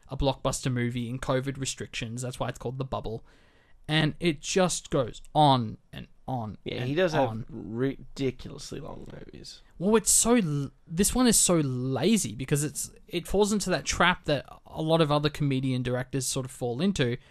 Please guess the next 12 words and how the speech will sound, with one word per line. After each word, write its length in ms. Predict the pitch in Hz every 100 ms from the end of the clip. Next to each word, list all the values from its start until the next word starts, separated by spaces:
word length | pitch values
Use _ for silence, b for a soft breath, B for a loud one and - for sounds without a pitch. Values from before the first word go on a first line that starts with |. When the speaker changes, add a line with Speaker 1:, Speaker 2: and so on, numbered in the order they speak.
| b b b b
Speaker 1:
is 220 | 165 151 135
they're 100 | 165
not 180 | 214 196
really, 360 | 208 151 139
with 200 | 151 170 143
very 300 | 165 240 233
few 260 | - 214
exceptions, 580 | 160 - - - 247 226
I'll 100 | 139
get 180 | 143 160
into 180 | 175 160
those, 280 | 185 214